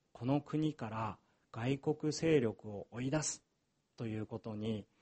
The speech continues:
精力を注いだ、そのような思いを持って育ち続けた人物だったということです。龍馬と同じように剣の腕を磨き、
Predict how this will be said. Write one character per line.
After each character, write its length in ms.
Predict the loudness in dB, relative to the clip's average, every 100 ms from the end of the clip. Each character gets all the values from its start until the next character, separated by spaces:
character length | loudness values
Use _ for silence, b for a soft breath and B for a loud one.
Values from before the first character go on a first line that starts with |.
| _ -10
精 180 | -6 -4
力 260 | -4 -6
を 100 | -10
注 340 | -8 -8 -6 -4
い 80 |
だ、 180 | -4 -6 -10 _ _ _
そ 140 | -16 -4
の 80 | 4
よ 120 | 6
う 20 |
な 80 | 8
思 180 | 6 4
い 40 |
を 20 |
持 120 | 2 0
っ 20 |
て 100 | -4
育 260 | -4 -4
ち 140 | -6 -8
続 200 | -6 -6
け 120 | -8
た 320 | -8 -6 -6 -10 _
人 240 | -6 -6
物 440 | -6 -10 -14 -14 -16 _ -18
だ 80 |
っ 60 | -18 -16
た 100 | -16
と 120 | -12
い 60 | -14
う 40 |
こ 100 | -12
と 120 | -10
で 120 | -10
す。 240 | -10 -14 -18 _ _ _ _ B B B B 4
龍 80 | 8
馬 160 | 8
と 140 | 6 6
同 120 | 4
じ 160 | 6
よ 140 | 8 8
う 60 |
に 120 | 6 2
剣 300 | 4 6 6
の 160 | 4
腕 180 | 2 4
を 160 | 4 4
磨 360 | -2 -4 -6
き、 420 | -8 -6 -4 -4